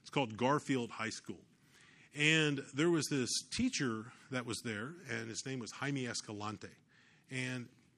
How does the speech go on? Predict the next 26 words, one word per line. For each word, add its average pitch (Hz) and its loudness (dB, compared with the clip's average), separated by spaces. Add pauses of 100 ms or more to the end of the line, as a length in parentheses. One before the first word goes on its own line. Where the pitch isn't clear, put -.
(680)
he, 170 6
uh, 107 0 (540)
he 165 4
began, 151 2
he 160 4
was 127 4
a 120 4
businessman, 120 0
but 120 0
he 117 2
came 127 -2
back 120 0
to - -6
school, 120 0
started 120 -4
teaching 120 -6
high 117 -2
school, 110 -4
because 113 -2 (580)
what 202 6
he 170 4
figured 127 2
out 170 4
was 107 -6 (180)
these 123 -2
students, - -2